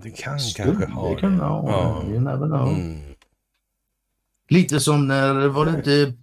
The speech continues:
Speaker 2: våran kära Busch-Thor, var det väl, va, som gick ut och tyckte att vi kunde låna femtio miljarder om året till militären?
Speaker 1: Ja, men så.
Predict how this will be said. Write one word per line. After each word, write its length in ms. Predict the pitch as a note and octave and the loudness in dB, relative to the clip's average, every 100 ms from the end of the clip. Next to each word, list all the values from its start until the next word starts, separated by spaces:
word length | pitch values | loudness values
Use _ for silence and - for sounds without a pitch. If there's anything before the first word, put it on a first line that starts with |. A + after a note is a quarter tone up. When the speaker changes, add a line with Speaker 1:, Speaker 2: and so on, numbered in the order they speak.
| _ - | _ -14
Speaker 2:
våran 360 | C3+ D3+ D3 | -4 0 2
kära 760 | C#3 E3 C#3 A2+ A2+ A2+ A#2 A#2 | 2 0 0 0 2 2 2 0
Busch-Thor, 840 | A#2 D3+ - - A2 - G#2 B2+ | 0 -2 -4 -8 -10 -8 -4 -2
var 180 | G3 G3+ | 2 2
det 80 | E3 | 2
väl, 240 | C#3+ G#2+ | 2 2
va, 200 | F#2+ F#2 | 0 0
som 200 | F2+ A2 | -2 -6
gick 120 | A2+ B2 | -6 -4
ut 220 | G2+ G2 | -4 -6
och 80 | A2 | -8
tyckte 300 | A#2 - F#2+ | -8 -8 -8
att 120 | F#2+ | -6
vi 100 | G2 | -8
kunde 180 | G#2 G2+ | -6 -6
låna 440 | A2 F#2 C2 F2 | -4 -4 -6 -4
femtio 360 | D3 C3 A#2 A#2 | -2 -2 -2 -2
miljarder 400 | A#2 A#2+ G2+ F2+ | 0 2 0 -2
om 80 | G2+ | -2
året 460 | F#2+ D#2 C#2+ D#2 - | -2 -4 -6 -8 -8
till 360 | D#2+ D#2+ D2+ | -8 -6 -6
militären? 840 | E2 D#2 - - - - F#2 A2+ A2+ | -6 -8 -8 -12 -14 -20 -14 -10 2
Speaker 1:
Ja, 160 | G3 | 4
men 160 | A3+ G#3 | 4 0
så. 280 | - F#2+ | -6 -10